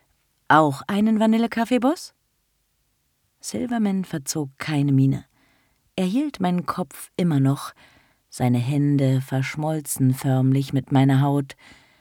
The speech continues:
und mit einem kurzen Seitenblick zu Marlene sagte er:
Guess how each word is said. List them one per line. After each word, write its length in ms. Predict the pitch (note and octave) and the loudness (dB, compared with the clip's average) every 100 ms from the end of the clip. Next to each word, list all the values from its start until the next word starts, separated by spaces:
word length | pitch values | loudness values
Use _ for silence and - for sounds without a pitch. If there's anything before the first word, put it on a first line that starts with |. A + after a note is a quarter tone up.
| _ - | _ -6
und 140 | F3+ | -4
mit 160 | F#3 F3+ | -4 -4
einem 240 | F#3 F3+ | -4 -4
kurzen 480 | - C4+ - A3+ G#3 | -8 -10 -6 -2 -2
Seitenblick 680 | D3+ F3 - F#3 F3 C#3 | -2 -4 -4 -4 -4 -6
zu 100 | - | -6
Marlene 520 | D#3 C#3+ C#3+ E3+ F3+ D#3+ | -2 0 0 0 -2 -2
sagte 340 | D#3 D3+ D#3+ | -4 -4 -4
er: 300 | E3 D3+ | -2 -2